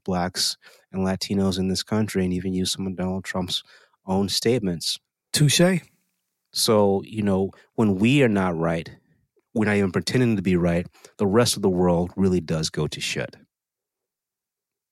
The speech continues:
Speaker 1: Listeners, let us know what you think about this. Do you believe white supremacy is rising? Do you think that, you know,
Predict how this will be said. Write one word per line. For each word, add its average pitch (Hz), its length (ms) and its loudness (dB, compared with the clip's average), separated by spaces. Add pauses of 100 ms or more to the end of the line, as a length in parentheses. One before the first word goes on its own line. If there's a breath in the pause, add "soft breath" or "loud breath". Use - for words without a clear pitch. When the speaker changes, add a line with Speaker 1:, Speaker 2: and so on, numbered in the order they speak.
(3000 loud breath)
Speaker 1:
Listeners, 185 360 4
let 208 140 6
us 147 140 2
know 104 120 0
what 90 180 -2
you 98 60 -10
think 85 200 -8
about - 300 -14
this. - 320 -10 (1400 soft breath)
Do 104 80 0
you 123 80 6
believe 131 300 4
white 123 200 4
supremacy 131 520 2
is 117 120 4
rising? 123 480 4 (1500 soft breath)
Do 104 100 0
you 104 120 6
think 110 340 0
that, 95 320 2
you 104 100 -8
know, 92 420 -4